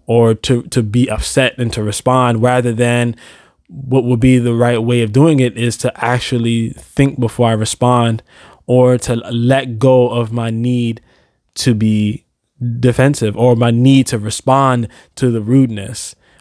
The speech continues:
or the ability to respond kindly in response to the rudeness that I experience. And,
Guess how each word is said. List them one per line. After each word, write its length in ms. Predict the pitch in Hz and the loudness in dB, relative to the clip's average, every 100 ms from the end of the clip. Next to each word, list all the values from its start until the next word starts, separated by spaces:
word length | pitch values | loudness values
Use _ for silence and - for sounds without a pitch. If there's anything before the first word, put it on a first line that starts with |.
| _ | _
or 460 | 135 175 170 135 147 _ _ _ _ _ _ _ _ _ _ _ _ _ _ | 2 4 4 2 -2 _ _ _ _ _ _ _ _ _ _ _ _ _ _
the 500 | 120 120 131 127 127 | -2 4 4 6 2
ability 480 | 120 117 139 143 147 | 0 2 2 2 0
to 140 | - 120 | -6 -6
respond 920 | 117 - - 127 135 131 127 120 - _ _ _ _ _ _ _ _ _ _ - | -6 -6 -2 0 2 2 0 -4 -10 _ _ _ _ _ _ _ _ _ _ -10
kindly 840 | - 165 165 185 147 98 85 92 _ _ _ _ _ _ _ - | -4 0 2 2 0 -4 -10 -16 _ _ _ _ _ _ _ -4
in 320 | 135 127 110 | 0 0 0
response 1000 | 110 - - - 151 156 113 - - - _ _ _ _ _ - | -2 -2 -4 0 2 2 -2 -10 -20 -20 _ _ _ _ _ -8
to 140 | 131 | -4
the 100 | 113 | -4
rudeness 460 | 104 131 139 120 107 | 2 4 4 0 -4
that 140 | 110 | -6
I 100 | 110 | -6
experience. 920 | 101 - - 135 139 113 95 - - _ _ _ _ _ _ _ _ _ _ _ _ _ _ - | -6 -8 -6 -2 0 -2 -6 -14 -20 _ _ _ _ _ _ _ _ _ _ _ _ _ _ -4
And, 500 | 135 135 135 131 - | 0 2 2 0 -2